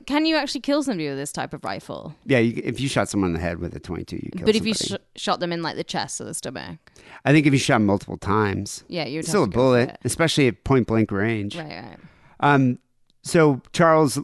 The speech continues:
Speaker 2: laughed about it, kind of amused. I mean, he's sort of drunk, and he's like, "Well, this is kinda funny." And then when, uh, Scudder stood to adjust a lantern,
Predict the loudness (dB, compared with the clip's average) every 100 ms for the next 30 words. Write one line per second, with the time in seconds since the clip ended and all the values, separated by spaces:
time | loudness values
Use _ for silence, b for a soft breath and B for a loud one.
0 | 0 2 4 2 2 2 2 -2 -2 0
1 | 2 0 2 2 2 0 -2 0 0 0
2 | -4 -4 -2 -2 -2 -4 -8 -8 -8 -8
3 | -6 -6 -6 -6 -6 -6 -6 -6 -8 -12
4 | b b b b 2 4 4 2 2 4
5 | 6 4 0 0 0 0 2 0 2 0
6 | 2 0 0 0 2 2 0 -2 -4